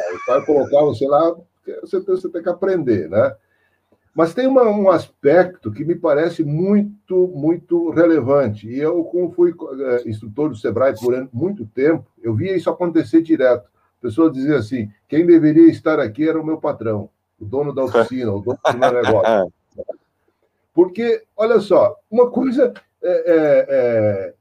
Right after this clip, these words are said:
Speaker 1: é, é mandar o funcionário fazer o treinamento. Mas quanto treinamento o dono da oficina tá fazendo pra se, pra, pra se qualificar, né?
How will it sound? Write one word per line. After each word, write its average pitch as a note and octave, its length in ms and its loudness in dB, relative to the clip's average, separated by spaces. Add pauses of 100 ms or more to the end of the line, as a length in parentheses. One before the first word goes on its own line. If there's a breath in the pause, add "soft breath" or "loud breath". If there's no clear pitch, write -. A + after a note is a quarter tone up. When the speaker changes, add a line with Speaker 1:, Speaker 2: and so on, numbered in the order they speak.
(340)
Speaker 1:
é, G2+ 440 -8
é F#3 40 0
mandar F#3+ 380 4
o A3 60 2
funcionário G#3+ 480 4
fazer A3+ 160 0
o A3+ 60 -6
treinamento. B3 500 0
Mas G#3+ 120 -4
quanto D4+ 300 -2
treinamento A#3+ 640 2
o - 20 -6
dono G#3 260 2
da G3+ 100 2
oficina F3 360 -4
tá D#3+ 160 -2
fazendo C#3 460 0
pra B2+ 100 -8
se, A2 140 -20 (160)
pra, C#3 220 2
pra C3 260 -6
se - 220 -10
qualificar, A2 760 -8 (600)
né? F3 260 -6